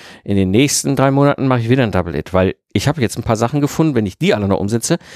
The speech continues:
dann wird's noch geiler. So, also, mein, mein absoluter Tipp, Double It beim internen Stundensatz. Ja, zusammenfassend für die heutige Episode,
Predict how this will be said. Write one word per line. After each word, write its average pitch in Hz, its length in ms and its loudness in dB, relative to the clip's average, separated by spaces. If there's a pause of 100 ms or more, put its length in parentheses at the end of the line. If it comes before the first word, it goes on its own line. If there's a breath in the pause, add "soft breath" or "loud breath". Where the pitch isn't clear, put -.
(520 loud breath)
dann 92 80 -6
wird's - 160 -2
noch 98 160 -2
geiler. - 240 -12 (560)
So, - 120 0 (260)
also, 120 240 0 (260)
mein, 110 380 2
mein 120 180 2
absoluter 117 360 -2
Tipp, - 300 0 (420 soft breath)
Double 104 340 0
It 98 300 -2
beim 104 200 0
internen 80 520 -6 (380)
Stundensatz. - 720 -2 (1800 loud breath)
Ja, 139 300 -2
zusammenfassend 196 640 0
für 175 160 -2
die 147 80 2
heutige 165 340 0
Episode, 165 460 0